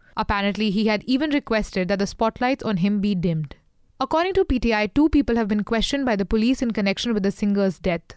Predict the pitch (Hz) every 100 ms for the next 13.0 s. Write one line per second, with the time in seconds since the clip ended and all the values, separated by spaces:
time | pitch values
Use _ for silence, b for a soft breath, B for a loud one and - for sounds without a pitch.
0 | _ b b b 220 254 233 226 226 208
1 | 226 262 262 220 208 208 202 202 - 254
2 | 233 294 285 202 196 196 208 190 - 220
3 | 262 277 - 202 196 190 233 277 269 -
4 | 233 277 277 269 254 226 190 180 170 B
5 | B 240 226 269 269 269 262 220 254 -
6 | 262 262 - 185 180 180 185 208 220 247
7 | 233 196 180 180 196 202 175 196 214 208
8 | 175 - 170 170 165 165 - - - 311
9 | 359 349 285 240 349 - 226 220 220 220
10 | - 214 190 202 202 - 226 269 226 196
11 | 190 180 233 226 196 - 208 196 190 -
12 | 233 247 226 170 185 180 - 165 156 160